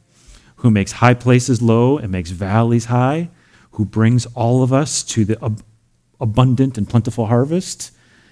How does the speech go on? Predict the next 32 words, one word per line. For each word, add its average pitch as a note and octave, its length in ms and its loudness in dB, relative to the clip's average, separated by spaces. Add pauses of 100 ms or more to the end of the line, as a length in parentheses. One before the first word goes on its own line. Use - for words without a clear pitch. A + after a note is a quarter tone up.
(260)
And G2+ 320 -4
it G#2+ 120 -2
is G2 120 -2
a F#2+ 80 -4
God G#2 400 -2
who F2 120 -8
is - 140 -12
tender C#3 680 -6
and G#2 300 -4
warm, F#2 300 -8
who's G2 160 -6
not A#2+ 180 -6
just B2+ 200 -12
near A2 240 -2
to F#2+ 200 -8
us, F2+ 320 -12 (420)
but G2 160 -4
who F#2 400 -4
gathers C3 540 0
us G#2+ 180 -2
up E2 160 -12
in F#2 80 -8
God's E2+ 320 -18
arms - 460 -20 (720)
and F#2 220 -10 (180)
that F2 160 -10
holds A#2+ 520 -4
us A#2 120 -4
close - 280 -12
to - 140 -14
God's F2+ 300 -12
heart. - 420 -20